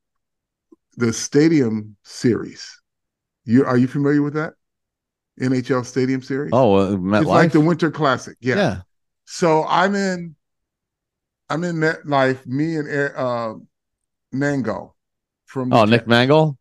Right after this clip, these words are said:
Speaker 1: Nick Mangold from the Jets. And next to us is Gary Bettman, the head of the Players Association, all of the, um, G Ms from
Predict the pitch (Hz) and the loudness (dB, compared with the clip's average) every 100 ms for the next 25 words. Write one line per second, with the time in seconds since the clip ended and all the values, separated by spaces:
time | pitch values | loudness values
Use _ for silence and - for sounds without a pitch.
0 | _ 113 156 156 151 147 131 131 123 127 | _ -10 -10 -6 -4 -4 -2 -4 -4 -8
1 | 127 107 101 98 _ _ _ _ _ _ | -8 -8 -10 -16 _ _ _ _ _ _
2 | _ _ _ _ - 143 135 127 123 139 | _ _ _ _ -6 -2 0 -2 -2 -2
3 | 147 - 147 - 117 120 120 - - - | -4 -8 -8 -4 -4 -4 -8 -18 -20 -20
4 | _ 104 101 101 98 95 - - - 101 | _ -8 -4 -4 -4 -6 -12 -20 -8 -6
5 | 101 98 123 - 127 123 123 120 120 _ | -4 -2 -4 -4 -8 -8 -10 -14 -20 _
6 | _ _ _ _ _ _ - 104 104 98 | _ _ _ _ _ _ -8 -4 -2 -4
7 | - - 120 113 104 101 - 120 120 120 | -6 -4 0 0 -2 -6 -4 -2 -2 -4
8 | 117 113 113 113 - 117 123 - _ _ | -6 -4 -4 -4 -6 -10 -10 -14 _ _
9 | _ _ _ - 120 131 139 - 120 113 | _ _ _ -2 2 4 2 0 -2 -2
10 | 117 117 110 107 104 - 107 98 95 95 | -4 -2 0 -2 -6 -8 -6 -4 -4 -6
11 | 90 110 - _ _ _ _ _ _ _ | -8 -10 -14 _ _ _ _ _ _ _
12 | - 101 113 120 117 110 107 107 - 110 | -14 -6 0 2 2 0 -2 -8 -10 -4
13 | 104 101 113 | -2 -2 -6